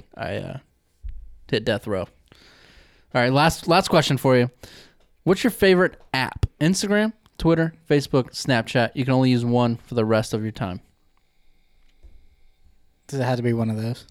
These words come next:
Speaker 1: One of those four, yep.
Speaker 2: Okay.
Speaker 1: Social media.
Speaker 2: Um, I guess Twitter.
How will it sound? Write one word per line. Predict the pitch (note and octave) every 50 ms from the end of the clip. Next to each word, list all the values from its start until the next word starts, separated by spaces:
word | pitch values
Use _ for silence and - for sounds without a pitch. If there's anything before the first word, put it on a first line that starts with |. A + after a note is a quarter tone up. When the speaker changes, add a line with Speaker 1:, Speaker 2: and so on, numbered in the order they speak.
| _ _ -
Speaker 1:
One | B2 C#3 D3
of | D3
those | C#3+ C3+ -
four, | - - A#2 G#2+ G#2
yep. | A#2 A#2 A#2 - _ - B2
Speaker 2:
Okay. | A2 G#2+ G#2+ G#2+
Speaker 1:
Social | - - D3 B2+ - C3
media. | A#2+ G2+ G2+ A2+ A#2+ - -
Speaker 2:
Um, | C3 B2+ B2+ B2 B2 A#2+ A#2+ A#2+ A#2 - _ _ _ _ _ _ _ _ _ _ _ _ _ _ _ _ _ _ _ _ _ _ _ _ _ _ - -
I | A#2+
guess | C3+ C3+ - -
Twitter. | - - B2+ B2 B2+ C3